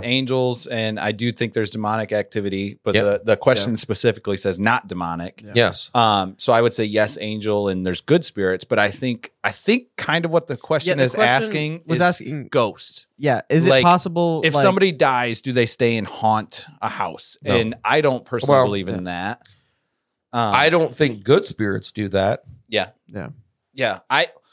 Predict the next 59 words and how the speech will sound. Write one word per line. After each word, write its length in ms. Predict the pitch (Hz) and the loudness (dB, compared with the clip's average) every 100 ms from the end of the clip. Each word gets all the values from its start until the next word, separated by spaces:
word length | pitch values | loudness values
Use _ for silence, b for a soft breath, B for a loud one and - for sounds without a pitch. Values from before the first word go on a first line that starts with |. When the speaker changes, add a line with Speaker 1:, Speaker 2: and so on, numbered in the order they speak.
| _ - | _ 2
Speaker 2:
well, 160 | 185 | 4
and 220 | 165 165 | 4 2
even 220 | 196 190 131 | 0 -2 0
that, 280 | 135 123 | 0 0
like, 240 | 120 120 - | -2 -4 -4
I 140 | 117 | -4
don't, 300 | 131 143 156 - _ _ _ _ _ _ _ _ _ _ _ | -2 -4 -4 -14 _ _ _ _ _ _ _ _ _ _ _
the 120 | 135 | -2
Bible 320 | 127 147 185 175 | 2 4 2 2
doesn't 320 | 139 131 117 | 0 0 -4
really 220 | 123 117 - | -4 -4 -6
say, 280 | - 123 110 | 0 2 2
"Hey, 220 | 131 123 | 0 -2
when 160 | 117 | -2
you 80 | 110 | -4
die, 220 | 110 107 | 0 0
you 140 | 104 98 | 0 -4
get 120 | 104 | -6
left 260 | 90 - 90 | -6 -8 -10
in 120 | 85 | -14
limbo." 380 | 76 - - _ - | -14 -16 -20 _ -6
It's 180 | 110 135 | -4 -2
either 200 | 117 107 | 0 0
heaven 280 | 117 107 | 0 -2
or 100 | 104 | -4
hell, 220 | 95 92 78 | -6 -6 -6
straight 280 | - 92 80 | -6 -6 -6
up. 80 | |
Speaker 3:
Right. 100 | - - | -10 -2
Speaker 1:
No, 140 | 151 143 | 2 6
there 120 | 151 | 6
are 60 | 151 | 6
other 180 | 139 110 | 4 2
religions 500 | 104 117 196 127 101 | 0 -2 -4 -12 -16
that 80 | |
say 180 | - 98 | -18 -16
that. 160 | 98 120 _ 120 | -16 -20 _ -2
Speaker 2:
There 220 | 123 113 | 2 6
are 200 | 127 104 | 6 4
other 160 | 95 80 | 0 -6
religions 440 | 90 87 - - | -12 -12 -12 -16
that 140 | - - | -14 -14
say 160 | - - | -14 -18
that. 180 | - _ 110 | -20 _ 0
But, 380 | 127 120 98 _ _ | 2 2 -2 _ _
so 260 | - 151 123 | -2 2 2
I 180 | 120 175 | 4 2
don't 180 | 190 123 | 2 -2
think 140 | 165 | 0
Speaker 1:
To 40 | 139 | 4
be 100 | 135 | 6
Speaker 2:
there 80 | 135 | 6
Speaker 1:
absent 340 | 110 143 127 | 4 0 0
from 200 | 147 135 | -2 0
the 80 | 113 | 4
body 300 | 120 120 117 | 4 4 0
is 160 | 107 - | -4 -6
to 100 | 104 | -4
be 300 | 104 101 | -2 -4